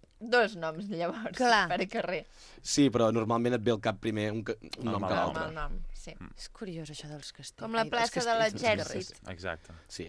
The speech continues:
Speaker 2: Que també es diu la plaça Penedès i també es diu una altra cosa que ara no me'n
Speaker 1: Això,
Speaker 2: recordo.
Speaker 1: l'Exèrcit.
Speaker 2: No, un al-, un tercer, vull dir.
Speaker 1: La de la caserna, no? Algo així?
Speaker 2: No sé.
Speaker 1: No
Speaker 2: No
Speaker 1: sé.
Speaker 2: havíem nascut, crec. Bueno, doncs aquest recorregut, Déu-n'hi-do, eh, això? Quanta estona ens portarà, això?
Speaker 3: Nosaltres con-,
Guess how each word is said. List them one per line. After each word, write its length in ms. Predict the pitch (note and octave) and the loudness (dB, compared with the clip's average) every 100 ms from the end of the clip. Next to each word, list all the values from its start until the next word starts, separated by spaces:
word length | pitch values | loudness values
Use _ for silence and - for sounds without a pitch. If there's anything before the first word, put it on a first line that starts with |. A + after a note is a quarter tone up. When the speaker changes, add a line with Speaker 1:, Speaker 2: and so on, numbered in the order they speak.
| - - | -8 0
Speaker 2:
Que 120 | B3+ | 2
també 240 | B3+ C4 | 4 2
es 60 | B3+ | 2
diu 60 | C4+ | 4
la 100 | A#3 A#3 | 4 4
plaça 260 | A#3+ C#4 | 0 0
Penedès 380 | C4 C4+ C#4 C#4+ | -2 0 2 0
i 80 | C4 | 0
també 200 | B3 B3 | -4 -4
es 60 | |
diu 120 | B3 C4 | -2 -2
una 100 | A#3 | -2
altra 200 | G#3+ G#3+ | -2 -4
cosa 240 | A3+ A#3 | -4 -2
que 60 | G#3+ | -2
ara 60 | G#3 | 0
no 60 | G3+ | 0
me'n 80 | G3 | 2
Speaker 1:
Això, 80 | |
Speaker 2:
recordo. 320 | B3 A3+ A3+ G#3+ | 6 6 4 2
Speaker 1:
l'Exèrcit. 400 | A3 G#3+ - E3+ | 2 0 -2 -2
Speaker 2:
No, 140 | F3 | 0
un 100 | F#3 | 2
al-, 160 | F#3+ F#3 | 2 0
un 100 | F#3+ | 0
tercer, 340 | G3+ - G3 | 0 0 -4
vull 180 | E3 D#3+ | -4 -8
dir. 200 | D3 C#3+ - _ - - - F#3+ | -8 -12 -16 _ -20 -20 -16 -2
Speaker 1:
La 140 | G3 F#3+ | 2 4
de 80 | |
la 140 | F#3 F3+ | 4 2
caserna, 560 | F#3+ F#3+ G#3 F3 E3+ | -2 0 0 0 -10
no? 160 | E3+ A#3 G4+ | -14 -16 -16
Algo 220 | F#3 G#3+ | -14 -14
així? 240 | G3 - - | -16 -18 -12
Speaker 2:
No 360 | F#3 E3+ D#3 C3+ | -10 -8 -8 -8
sé. 200 | - A#2 G2 - - | -10 -10 -12 -16 -18
Speaker 1:
No 100 | E3 | -16
Speaker 2:
No 60 | F3 | -8
Speaker 1:
sé. 100 | F3+ | -6
Speaker 2:
havíem 300 | F3 E3 D#3 | -4 -4 -6
nascut, 320 | D3+ - D#3 | -10 -12 -12
crec. 260 | - D3 D3+ _ - - - | -12 -14 -14 _ -20 -8 2
Bueno, 220 | C#4+ C4 | 4 4
doncs 160 | C4 B3+ | 0 0
aquest 200 | C4+ C#4+ | 0 2
recorregut, 480 | C#4 C4 A3+ F#3 | 2 4 4 4
Déu-n'hi-do, 500 | F#3 A#3+ B3 F#3+ F3 | 2 2 2 2 4
eh, 140 | E3+ G3 | 4 2
això? 260 | - A#3 | 2 0
Quanta 220 | C4 B3+ A#3+ | 2 0 -2
estona 240 | - A3 | -4 -4
ens 120 | G3+ | -4
portarà, 380 | - G3 G3 F#3 | -8 -4 -2 -2
això? 300 | D#3+ - C#3 C3+ - - - | -4 -10 -12 -14 -18 -20 -10
Speaker 3:
Nosaltres 640 | B2 A#2 A2+ A#2 C#3 C3 - _ - | 2 6 8 6 4 -2 -6 _ -2
con-, 720 | A#2+ A2+ A2 G#2 G2+ G2 | 2 2 2 0 -2 -6